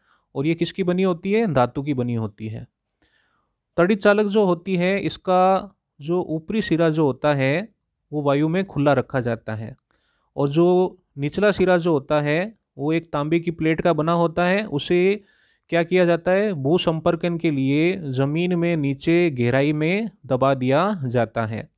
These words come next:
अब देखिए, जब विद्युत विसर्जन होता है या बिजली गिरती है,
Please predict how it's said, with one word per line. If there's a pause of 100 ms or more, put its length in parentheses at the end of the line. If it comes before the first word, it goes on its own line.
(2500)
अब
देखिए,
जब
विद्युत
विसर्जन
होता
है
या
बिजली
गिरती
है,